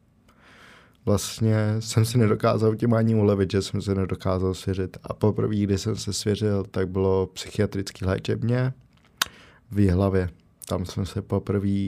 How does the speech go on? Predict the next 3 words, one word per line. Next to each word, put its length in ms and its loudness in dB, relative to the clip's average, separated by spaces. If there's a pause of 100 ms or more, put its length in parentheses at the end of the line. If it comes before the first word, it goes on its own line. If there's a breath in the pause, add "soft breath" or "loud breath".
(220)
svěřil. 720 0 (1120 loud breath)
Tam 440 -2 (400)
byl 260 -4